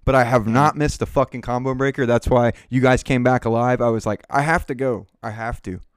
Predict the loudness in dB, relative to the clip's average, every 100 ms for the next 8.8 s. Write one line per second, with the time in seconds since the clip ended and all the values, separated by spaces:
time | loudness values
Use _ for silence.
0 | _ _ _ _ -4 -4 -2 -2 0 0
1 | -2 -8 -10 -10 -10 -8 -8 -6 -8 -6
2 | -4 2 4 4 2 2 2 2 0 0
3 | -2 -2 -8 _ _ -2 0 2 2 2
4 | 4 4 6 4 2 2 4 6 4 2
5 | 0 0 2 0 -4 -8 -8 -6 -6 -6
6 | -6 -4 -4 -4 -4 -2 -2 -4 -6 -8
7 | -8 -10 -12 -10 -10 -8 -10 -10 -12 -12
8 | -12 -14 -12 -12 -12 -12 -14 -14